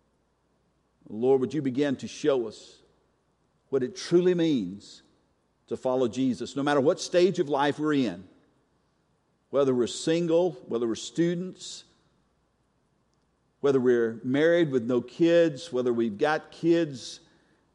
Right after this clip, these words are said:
whether we've got grandkids, whatever stage of life, whatever, whatever place we're in, Lord, would you show us what it means for us to follow Jesus today, right where we are?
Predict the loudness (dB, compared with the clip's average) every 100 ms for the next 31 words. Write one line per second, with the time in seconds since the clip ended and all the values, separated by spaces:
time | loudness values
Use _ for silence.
0 | _ _ _ _ _ _ -8 -4 -2 -2
1 | -6 -6 -4 -2 -2 -4 -4 -2 -2 -6
2 | -16 -20 -20 _ _ _ _ _ _ _
3 | _ _ _ _ _ -2 2 2 0 0
4 | 2 4 2 2 0 0 2 4 4 2
5 | 0 -4 -20 _ -4 0 2 2 2 -4
6 | -20 _ _ _ -18 0 4 4 2 -4
7 | -2 -2 0 -2 -4 -4 -6 -6 -6 -6
8 | -4 2 6 6 4 -2 -20 -20 -6 0
9 | 2 2 0 -2 -4 -6 -6 -8 -4 0
10 | 0 -2 -4 -4 -4 -10 -12 -18 _ _
11 | -8 -2 -2 -2 -8 _ _ -10 -8 -8
12 | -8 -10 -10 -14 -18